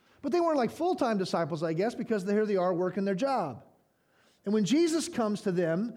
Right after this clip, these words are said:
they know who he is, but he calls them to follow him. He chose them specifically. He called them particularly. Now notice this very, very carefully. Being a disciple begins with what Jesus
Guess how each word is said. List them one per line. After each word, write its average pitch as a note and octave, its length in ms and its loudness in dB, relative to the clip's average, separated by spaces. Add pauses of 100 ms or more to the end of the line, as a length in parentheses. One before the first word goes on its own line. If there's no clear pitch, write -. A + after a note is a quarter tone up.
(140)
they G3+ 120 2
know D4 300 4
who D#4 160 4
he B3+ 180 4
is, G3 240 2
but F#3+ 140 0
he F#3+ 60 2
calls D4+ 540 0
them D3 360 -6 (260)
to F3+ 80 -6
follow G#3 360 0
him. E3+ 420 -4 (640)
He D#3 140 -6
chose G#3+ 240 0
them G#3 80 0
specifically. E3+ 760 -6 (380)
He E3+ 80 -2
called G3 260 0
them G3 120 2
particularly. F3+ 680 0 (880)
Now E3 60 -8
notice G3 380 -2
this A#3 340 -4
very, G3+ 480 0
very F3+ 240 -2
carefully. D3 560 -8 (1040)
Being A#3+ 360 4
a B3 60 2
disciple F3+ 640 -2
begins D3 540 -2
with C3 140 -4
what C#3+ 420 -4
Jesus C#3+ 800 -6